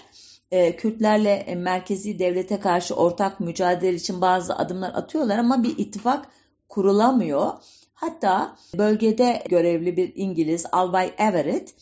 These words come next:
e, yirmi beş Haziran bin sekiz yüz seksen tarihli, m, mektubunda merkeze yazdığı gözlemlerini şöyle aktarıyor bu konuya dair. "Bir Kürt-Ermeni ittifakını uzun süre reddettim.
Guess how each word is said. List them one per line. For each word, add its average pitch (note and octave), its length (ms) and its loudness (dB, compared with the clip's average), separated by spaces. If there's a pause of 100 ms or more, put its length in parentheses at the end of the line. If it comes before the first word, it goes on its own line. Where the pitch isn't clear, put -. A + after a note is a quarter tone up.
(380)
e, G3 60 -2
yirmi G3+ 500 2
beş B3+ 180 -2
Haziran F3 380 -4
bin F3+ 60 -4
sekiz F#3+ 260 -8
yüz - 80 -14
seksen G#3+ 380 -2
tarihli, D3 520 -2
m, C#3+ 360 -4
mektubunda E3 640 -2
merkeze D#3+ 520 -2
yazdığı D3 460 0 (300)
gözlemlerini A3+ 760 2
şöyle B3+ 640 0
aktarıyor D3 680 -6
bu D#3 320 -4
konuya D3 400 -2
dair. D#3 460 2 (600)
"Bir D#4 380 4
Kürt-Ermeni A3+ 760 2
ittifakını A3 720 0
uzun B3+ 240 0
süre A#3+ 300 0
reddettim. G3 640 0